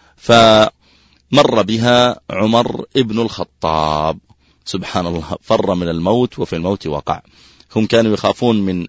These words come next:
أمة تخبر عمر، فإذا بعمر كله يمر بنفسه. أقبل عمر، فلما رأى المرأة، رآها جالسة في الصحراء، قال: "ما عندك يا امرأة؟" فالمرأة لما رأت عمر خافت،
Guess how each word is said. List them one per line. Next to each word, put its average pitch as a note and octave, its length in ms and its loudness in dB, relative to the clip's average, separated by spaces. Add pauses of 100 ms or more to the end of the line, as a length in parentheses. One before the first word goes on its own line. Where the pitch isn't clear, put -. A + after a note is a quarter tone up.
(100)
أمة B2+ 540 0 (400)
تخبر A2 540 4
عمر، B2+ 260 2 (400)
فإذا B2 320 4
بعمر A2+ 440 0
كله B2+ 360 2
يمر F#2 280 -2
بنفسه. E2 480 -8 (600)
أقبل C3 340 4
عمر، B2+ 360 0 (1080)
فلما A2 320 4
رأى F2+ 360 2
المرأة، G#2 440 2 (500)
رآها F#2+ 320 0
جالسة F2+ 420 -2
في G2 300 -6
الصحراء، - 500 -2 (460)
قال: B2+ 200 6
"ما E3 120 6
عندك A#2+ 360 2
يا F#2+ 100 2
امرأة؟" D#2 360 -2 (720)
فالمرأة C3 680 2
لما A#2 260 4
رأت D3 300 2
عمر C3 280 4
خافت، - 600 2